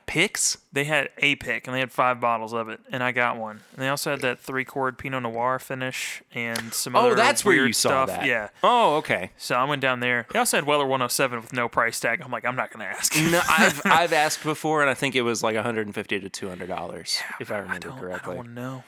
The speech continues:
Speaker 1: Yeah. Um, I don't go to that <laughs> store.
Speaker 2: Dude, some of their prices are
Speaker 1: Ever.
Speaker 2: dumb competitive, and then
Speaker 1: Yeah,
Speaker 2: others
Speaker 1: yeah,
Speaker 2: are
Speaker 1: yeah.
Speaker 2: just, "What are you doing?"
Speaker 1: Well, it's the allocated stuff.
Speaker 2: Yeah.
Speaker 1: I mean, that's how it is anywhere you go. That's,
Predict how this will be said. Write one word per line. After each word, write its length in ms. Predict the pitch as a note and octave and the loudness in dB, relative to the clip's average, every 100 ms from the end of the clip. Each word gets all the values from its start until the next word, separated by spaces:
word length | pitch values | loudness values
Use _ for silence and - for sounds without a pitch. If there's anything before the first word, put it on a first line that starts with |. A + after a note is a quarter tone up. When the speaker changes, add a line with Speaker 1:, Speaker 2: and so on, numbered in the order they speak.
| - _ | -20 _
Speaker 1:
Yeah. 240 | A2 F#2+ F2+ _ _ _ - | -4 -4 -4 _ _ _ -2
Um, 360 | A2+ G#2+ G2+ - _ _ _ _ _ _ _ _ _ - - - | 0 2 -2 -10 _ _ _ _ _ _ _ _ _ -14 -10 -2
I 100 | B2+ | 0
don't 140 | A#2 | 0
go 120 | A2 G2 | -2 -2
to 80 | |
that 180 | F2+ F2 | -4 -4
<laughs> 0 | |
store. 180 | - - A#4 A#5+ A5 G5+ - - - - | -2 0 2 2 0 -6 -12 -18 -20 -4
Speaker 2:
Dude, 200 | A#3 F3 | -2 2
some 160 | F#3 D4 | 0 0
of 40 | |
their 80 | C#4 | -4
prices 460 | - D3 G#3+ D#3+ | -2 -2 -2 -4
are 60 | A#2+ | -4
Speaker 1:
Ever. 160 | G#2 F#2 | -2 0
Speaker 2:
dumb 260 | C#3 E3 | 0 0
competitive, 600 | D#3+ B2 C3 C3+ A2+ G#2+ | -6 -4 -2 -2 -6 -8
and 100 | B2 | -4
then 100 | C#3 - | -4 0
Speaker 1:
Yeah, 60 | - | 4
Speaker 2:
others 300 | D#3 D3 C3+ | 6 6 6
Speaker 1:
yeah, 40 | |
Speaker 2:
are 40 | B2+ | 6
Speaker 1:
yeah. 60 | |
Speaker 2:
just, 200 | B2+ - - _ _ _ _ _ _ - C3 | 2 -2 -8 _ _ _ _ _ _ -14 -2
"What 120 | C#3+ | 0
are 40 | B2+ | 2
you 80 | |
doing?" 260 | A#2 G#2+ G#2+ - | 0 -4 -6 -2
Speaker 1:
Well, 180 | A#3 A3+ | 2 2
it's 140 | A3+ | 2
the 100 | A3 | 2
allocated 480 | A3+ G#3+ - G#2 F#2 | 4 2 2 0 0
stuff. 500 | - - - - - C4 | -2 -4 -6 -12 -8 -2
Speaker 2:
Yeah. 160 | E3 D3 | 0 2
Speaker 1:
I 60 | |
mean, 160 | D#3+ E3 | 4 4
that's 180 | E3 F3 | 2 4
how 140 | D#3+ | 4
it 80 | C#3 | 4
is 160 | A#2 | 2
anywhere 280 | C3 C#3+ B2 | 2 4 2
you 200 | A2+ A2 | 2 0
go. 300 | G#2 G#2 G#2 | 2 2 2
That's, 420 | G#2 G2 - - | -2 -2 -2 -2